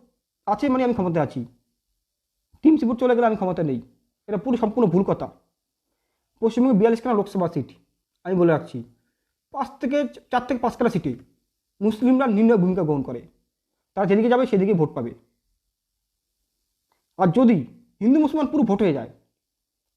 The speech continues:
যদি মনে করে হিন্দুরা হিন্দুরা ভোট দেবে, মুসলমানরা মুসলমানরা ভোট দেবে, যদি এরকমভাবে নির্বাচিত বিধি থাকে বা থেকে থাকে ব্রিটিশ পিরিয়ডের মতো, মলে মিন্টো সংস্কারে বলা হয়েছে মুসলিমরা মুসলিম প্রার্থীকে ভোট দেবে, যদি ওই লাগু হয় তাহলে তিন থেকে চারখানা সিটে ভোট পাবে মুসলিমরা পাবে,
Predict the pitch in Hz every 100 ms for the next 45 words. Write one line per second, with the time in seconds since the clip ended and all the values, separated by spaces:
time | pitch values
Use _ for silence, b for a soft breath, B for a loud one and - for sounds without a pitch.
0 | _ _ 160 190 233 247 247 262 220 254
1 | 214 233 262 226 247 320 262 233 226 202
2 | 202 196 156 135 123 - _ _ 190 190
3 | 262 254 277 269 240 247 240 269 262 -
4 | _ 175 202 214 202 143 - _ _ _
5 | _ _ 180 170 220 240 226 165 196 220
6 | 214 185 156 127 - _ 208 196 220 220
7 | 196 214 202 - 196 170 160 143 127 -
8 | _ - 196 247 233 240 269 220 208 214
9 | 220 180 156 139 123 - _ _ 190 233
10 | 262 277 269 240 151 120 - _ _ _
11 | 208 247 262 - _ _ 302 285 294 277
12 | 254 240 247 220 190 185 196 190 190 _
13 | _ _ _ _ _ - 180 185 170 135
14 | 117